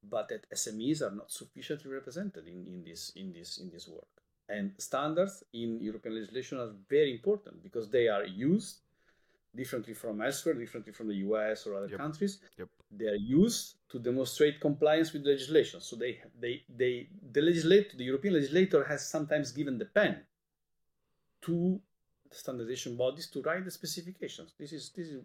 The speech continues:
Speaker 1: this is, this is, this is in the law. And so they cannot delegate someone else to write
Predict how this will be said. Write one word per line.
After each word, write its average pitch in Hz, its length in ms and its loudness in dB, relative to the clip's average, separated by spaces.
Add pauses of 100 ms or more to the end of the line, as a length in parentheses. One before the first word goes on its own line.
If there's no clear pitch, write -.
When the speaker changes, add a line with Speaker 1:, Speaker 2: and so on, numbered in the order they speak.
Speaker 1:
this 147 280 -10
is, 160 280 -6
this 147 120 -8
is, - 220 -18 (360)
this 175 140 4
is 165 140 2
in 165 100 8
the 160 100 8
law. - 260 8 (480)
And 131 100 -6
so 147 380 8
they 170 120 8
cannot 277 460 4 (200)
delegate 127 680 8 (340)
someone 143 480 0
else 107 500 -4
to 127 120 0
write 110 340 2